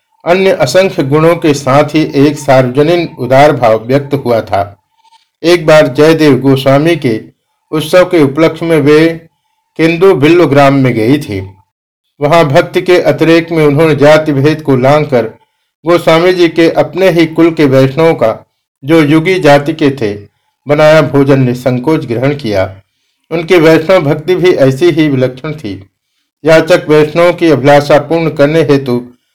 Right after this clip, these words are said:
वे अपने बहुमूल्य गर्म कपड़े आदि भी निसंकोच उन्हें दे डालती थी। तथापि त्यागी सन्यासियों के जीवन में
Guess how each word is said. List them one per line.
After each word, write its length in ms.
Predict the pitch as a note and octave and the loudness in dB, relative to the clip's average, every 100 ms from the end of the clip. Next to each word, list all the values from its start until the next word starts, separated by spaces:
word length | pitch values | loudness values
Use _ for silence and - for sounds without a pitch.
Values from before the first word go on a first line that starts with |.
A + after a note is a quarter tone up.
| _ - | _ -2
वे 100 | F3+ | 0
अपने 280 | F3 F3+ E3+ | 2 0 0
बहुमूल्य 500 | D3+ D3 E3+ F#3 D#3 | 0 2 0 0 0
गर्म 320 | C3 D#3 E3+ | 2 0 0
कपड़े 440 | - B2+ D3 C3+ C#3 | -4 -2 0 0 0
आदि 220 | C#3 D#3+ | 0 0
भी 160 | D3 | -2
निसंकोच 640 | C#3 B2+ C3 C3 C3 D#3 D3+ | -2 -2 -2 -2 -2 -4 -4
उन्हें 280 | C#3 B2+ A#2+ | -8 -6 -4
दे 140 | A#2 | -2
डालती 400 | C3 A#2+ G#2+ G#2 | 0 -2 -2 -10
थी। 220 | G#2 - E2+ _ _ _ _ _ _ _ C#3+ | -14 -16 -20 _ _ _ _ _ _ _ -4
तथापि 420 | D3+ D#3+ D#3 D3+ | 0 2 2 -2
त्यागी 420 | C#3+ C#3+ D3 D3+ | 2 2 2 0
सन्यासियों 640 | C#3+ C3+ C3+ C3+ C3+ E3 E3 | -2 0 2 2 2 -2 -2
के 180 | D#3 | -2
जीवन 320 | B2 C3 C#3+ D#3 | -2 0 0 0
में 320 | C3 A#2 | -2 -6